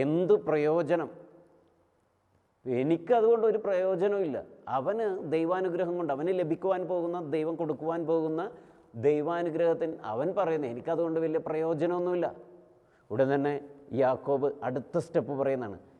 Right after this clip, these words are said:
"അങ്ങനെയാണെങ്കിൽ ശപഥം ചെയ്ത് പറയുക, ശപഥം ചെയ്ത്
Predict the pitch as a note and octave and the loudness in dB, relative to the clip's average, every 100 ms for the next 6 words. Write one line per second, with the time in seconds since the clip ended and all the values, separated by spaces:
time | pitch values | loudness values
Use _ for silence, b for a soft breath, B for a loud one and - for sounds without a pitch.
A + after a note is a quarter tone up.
0 | b b B2+ C#3+ D#3 D#3+ D3+ D#3 G#3+ - | b b -4 -2 0 0 -2 0 -2 -4
1 | - - - - C#3+ B2 D3+ C#3 F#3+ G#3+ | -18 -20 -20 -8 -4 0 2 4 4 2
2 | G3+ D#3 D3+ C#3+ F3+ D#3 B2+ C3+ C3+ A#2 | -4 -2 0 0 -2 -2 0 2 2 0
3 | A2 - - - _ _ - C3+ A#2+ D#3+ | -4 -6 -20 -20 _ _ -10 -6 -2 2
4 | G3 G3 G3 F#3+ | 2 2 2 2